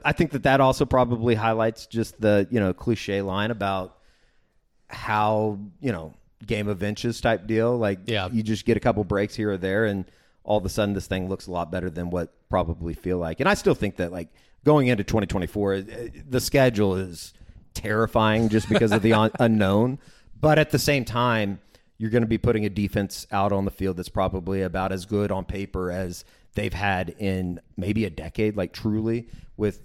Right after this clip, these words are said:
Speaker 1: with players. And, you know, the offense is gonna be, I think, really, really good. They have good skill talent. So you just gotta be <laughs> able to block for, uh, Jackson Arnold.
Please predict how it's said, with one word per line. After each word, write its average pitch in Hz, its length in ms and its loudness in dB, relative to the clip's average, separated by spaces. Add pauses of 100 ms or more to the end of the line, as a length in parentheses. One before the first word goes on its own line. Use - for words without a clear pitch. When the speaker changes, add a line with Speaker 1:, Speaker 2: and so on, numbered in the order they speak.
(140)
Speaker 1:
with - 180 -4
players. 104 500 0
And, 104 300 -4
you 147 60 -4
know, 127 100 -2
the 92 120 -2
offense 104 400 -2
is 110 120 -8
gonna 110 180 -2
be, 104 380 -2 (240)
I 87 80 -6
think, 104 240 -4
really, 107 320 0
really 104 220 -2
good. 107 240 0
They 90 100 -4
have 98 260 -6
good 104 180 -4
skill 104 260 -4
talent. 87 420 -10
So 95 280 -4 (340)
you 98 100 -8
just - 100 -6
gotta 117 140 -2
be - 100 0
<laughs> 165 40 6
able 151 120 4
to 151 80 0
block 156 360 2
for, 143 280 4
uh, 135 180 4
Jackson 139 360 0
Arnold. 135 380 2